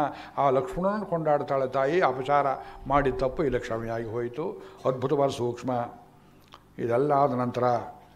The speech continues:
"ನಾ ಹೋಗಿ ಬರ್ತೇನೆ ತಾಯಿಯಿಂದ" ಹನುಮಂತ. ಸೀತಾದೇವಿ ಹೇಳಿದ್ಲು, "ಇನ್ನೊಂದೆರಡು ದಿವಸ ಇದ್ದು ಹೋಗು,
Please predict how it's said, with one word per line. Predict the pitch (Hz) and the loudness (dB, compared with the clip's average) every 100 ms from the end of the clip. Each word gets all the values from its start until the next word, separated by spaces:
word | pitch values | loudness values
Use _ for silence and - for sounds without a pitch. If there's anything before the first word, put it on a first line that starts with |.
| - - - _ - | -20 -20 -20 _ -4
"ನಾ | |
ಹೋಗಿ | 123 127 156 135 | 0 4 4 2
ಬರ್ತೇನೆ | 127 135 127 120 | -2 2 0 2
ತಾಯಿಯಿಂದ" | 123 120 120 120 | 2 2 0 -2
ಹನುಮಂತ. | 131 175 123 120 113 113 139 - - - - - - - _ _ _ _ _ - _ - - | -2 -2 -4 -6 -6 -4 -6 -6 -14 -20 -20 -20 -20 -20 _ _ _ _ _ -20 _ -12 -4
ಸೀತಾದೇವಿ | 139 143 139 139 135 | 0 2 4 2 4
ಹೇಳಿದ್ಲು, | 131 131 127 151 | 4 2 2 0
"ಇನ್ನೊಂದೆರಡು | 131 123 123 123 120 120 | 0 0 0 0 2 0
ದಿವಸ | 117 | 0
ಇದ್ದು | 143 127 123 | 2 2 0
ಹೋಗು, | 110 123 127 127 - - | -2 -2 -4 -8 -10 -18